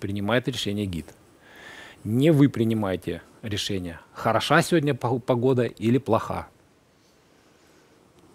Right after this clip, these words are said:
Принимает гид. Нет, нет определённых критериев, это ответственность гида.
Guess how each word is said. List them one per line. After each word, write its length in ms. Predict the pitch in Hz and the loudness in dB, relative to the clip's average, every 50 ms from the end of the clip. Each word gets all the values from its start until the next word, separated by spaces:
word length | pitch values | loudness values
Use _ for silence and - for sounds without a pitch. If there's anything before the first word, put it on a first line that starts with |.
| - - - | -20 -18 -10
Принимает 480 | - 104 104 107 110 120 127 131 113 | -6 -4 0 4 6 6 6 6 6
гид. 280 | 101 90 90 80 - - - _ _ _ | 2 -2 -4 -6 -6 -12 -20 _ _ _
Нет, 500 | 110 117 131 151 175 190 185 - - - | -4 0 4 8 8 8 8 8 2 -2
нет 460 | 151 135 135 123 127 135 160 190 - | 0 2 2 4 4 6 6 8 8
определённых 600 | 143 113 - 135 120 127 127 127 139 135 123 113 - | 8 6 6 6 6 6 6 8 6 6 4 2 2
критериев, 540 | - 117 104 - - 135 151 170 190 - - | 2 0 2 4 6 6 8 8 8 6 4
это 260 | 131 135 131 - 139 | 2 2 6 6 4
ответственность 460 | 123 - 107 110 101 - 120 107 104 | 4 4 0 -2 -2 -2 -4 -4 -2
гида. 280 | 101 104 87 - - | -2 -2 -2 -4 -8